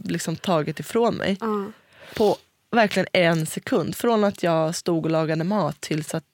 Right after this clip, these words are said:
Speaker 1: det var över, liksom.
Speaker 2: Mm.
Speaker 1: Jäkligt sjukt hur livet snabbt bara kan tokvända och dra åt andra hållet, liksom.
Speaker 2: Mm.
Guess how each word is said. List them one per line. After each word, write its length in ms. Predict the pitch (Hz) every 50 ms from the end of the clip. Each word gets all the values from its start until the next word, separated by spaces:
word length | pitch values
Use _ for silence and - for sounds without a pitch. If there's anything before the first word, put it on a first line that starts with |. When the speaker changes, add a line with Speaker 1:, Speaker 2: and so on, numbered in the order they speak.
| _ _ _ _ _ _ _ _ _ _ _
Speaker 1:
det 160 | - 175 170
var 180 | 160 156 160 180
över, 300 | 277 339 233 160 - -
liksom. 340 | 50 - - 269 240 214 196
Speaker 2:
Mm. 140 | 190 185 175 - - - - - - - - _ _ _
Speaker 1:
Jäkligt 640 | - 202 214 240 214 190 - - 220 208 - -
sjukt 460 | 208 - - 247 233 202 175 - - -
hur 80 | 175
livet 420 | 175 175 170 160 151 160 - - -
snabbt 480 | - - 214 185 185 - - - -
bara 240 | - 175 156 147 156
kan 340 | - - 165 135 147 147 - - _ _ _ _ _ _ _ _ _ _
tokvända 880 | - - 202 175 160 - - 175 180 190 196 185 160 139 117 - - -
och 360 | - - 180 175 170 160 151 - -
dra 420 | - - - 165 165 170 165 156 151
åt 100 | 147 -
andra 300 | 151 151 147 143 143 165
hållet, 400 | 190 196 175 - - - - -
liksom. 340 | - - - - 185 214
Speaker 2:
Mm. 240 | 320 202 190 185 175